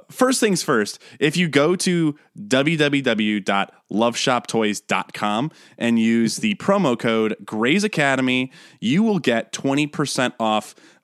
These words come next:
almost all regular price products. There's a couple of asterisks in there, right? You don't go to,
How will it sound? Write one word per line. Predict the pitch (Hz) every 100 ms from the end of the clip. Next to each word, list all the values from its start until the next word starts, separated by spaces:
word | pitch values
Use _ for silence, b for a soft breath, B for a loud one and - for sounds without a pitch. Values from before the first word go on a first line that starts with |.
| _
almost | 185 165 110 98 156 - - - _
all | 101 104
regular | 98 95 95
price | - 92 98
products. | - 85 82 -
There's | - 101
a | 107
couple | 120 123 131
of | 135 -
asterisks | 92 87 - 95 90 - - 98
in | 92
there, | 87 104
right? | 101 95 113 B B
You | 104
don't | 107 113 107
go | 104 107 107 110
to, | 107 - 107 104